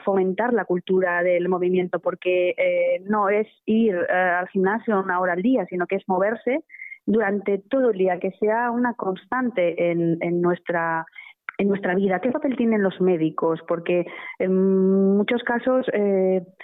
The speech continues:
pues se, se, se veía o se decía que ante cualquier, eh, problema de salud,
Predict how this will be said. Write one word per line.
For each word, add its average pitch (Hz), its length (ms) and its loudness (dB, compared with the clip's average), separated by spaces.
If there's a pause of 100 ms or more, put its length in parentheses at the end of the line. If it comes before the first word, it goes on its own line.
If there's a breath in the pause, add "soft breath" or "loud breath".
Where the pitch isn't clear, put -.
(120 loud breath)
pues 202 140 -2 (180)
se, 180 300 2
se, 175 400 0 (360)
se 202 100 -2
veía 247 480 2
o 196 120 0
se 185 120 -2
decía 214 460 0
que 185 220 0
ante 165 220 -2
cualquier, 226 580 0
eh, 226 220 0 (160)
problema 214 300 0
de 214 80 -2
salud, 277 320 0